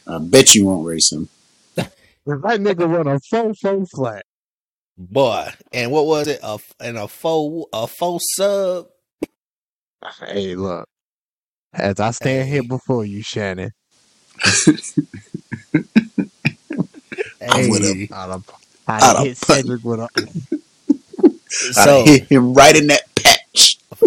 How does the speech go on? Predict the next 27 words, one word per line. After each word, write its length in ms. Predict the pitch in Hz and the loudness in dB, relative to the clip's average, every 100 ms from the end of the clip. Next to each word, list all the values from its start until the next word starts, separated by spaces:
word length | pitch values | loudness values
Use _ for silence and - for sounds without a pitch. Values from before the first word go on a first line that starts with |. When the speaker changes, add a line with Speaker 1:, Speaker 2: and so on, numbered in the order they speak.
| - | 2
Speaker 3:
for 100 | - 101 | -2 -4
those 440 | 117 117 110 107 | -2 -2 -2 -6
who 220 | 101 101 | -8 -8
ain't 380 | 87 127 135 117 _ _ _ - | -4 0 0 -4 _ _ _ -12
been 240 | 113 117 107 | -4 -4 0
part 280 | 120 110 | 2 2
of 160 | 107 98 | 0 -4
the 480 | 101 95 95 95 95 _ - | -6 -6 -6 -8 -12 _ -6
eighteen 560 | 113 101 - 107 104 | -6 -6 -6 -6 -6
million 380 | 107 104 104 101 | -6 -6 -6 -8
and 160 | 98 98 | -10 -8
counting 500 | 117 104 104 101 98 | -6 -4 -6 -8 -10
and 120 | 95 | -10
seen 600 | - 113 104 101 95 92 82 | -8 -8 -8 -10 -12 -16 -10
the 140 | 95 | -10
most 300 | 92 98 98 | -8 -8 -6
hottest 320 | - 101 127 | -4 -2 -2
Speaker 2:
Actually, 300 | 170 196 190 | -2 -2 -2
no, 140 | 170 175 208 | 0 -2 -2
Speaker 3:
interview 100 | 180 | 0
Speaker 2:
no. 100 | 175 | 0
Speaker 3:
of 60 | - | -2
the, 200 | 95 - _ | -6 -14 _
oh, 360 | - 127 156 175 | 2 4 4 2
oh, 160 | 220 165 | 2 2
Speaker 2:
Correction. 160 | 190 226 | 2 0
Speaker 3:
whoa, 180 | 127 | -2